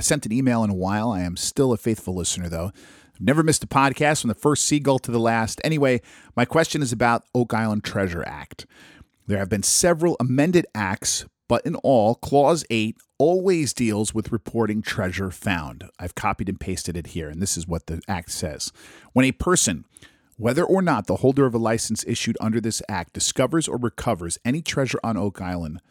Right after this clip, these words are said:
that person shall immediately make a report in writing, verified upon oath, to the minister, setting out full particulars of A, the treasure discovered or recovered, B, the location of the discovery, and C, the place at which the treasure may be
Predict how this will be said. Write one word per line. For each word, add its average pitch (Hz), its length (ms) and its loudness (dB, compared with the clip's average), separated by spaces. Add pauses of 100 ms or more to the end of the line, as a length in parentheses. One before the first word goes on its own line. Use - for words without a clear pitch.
(100)
that - 240 0
person 117 320 -4
shall 85 240 -4
immediately 151 580 0
make 120 240 2
a 123 60 0
report 107 420 -2
in 156 140 2
writing, 104 340 2
verified 131 720 0
upon - 380 -4
oath, 87 340 -4 (360)
to 110 100 -4
the 107 80 0
minister, 123 500 0
setting 117 380 0
out 107 260 0 (500)
full 170 380 2
particulars 113 600 -2 (100)
of 107 300 0 (120)
A, 107 360 2 (340)
the 110 80 -2
treasure 117 320 0
discovered 107 480 0
or 101 60 2
recovered, 92 580 -6
B, 110 240 0
the 92 140 -4
location 120 560 -2
of 104 80 -2
the 98 80 -4
discovery, 90 580 -8 (400)
and 101 180 -4
C, 131 440 0 (300)
the - 80 -14
place 135 320 0
at 139 100 -2
which 123 220 0
the 120 60 -8
treasure 110 440 0
may 107 240 0
be 107 160 -2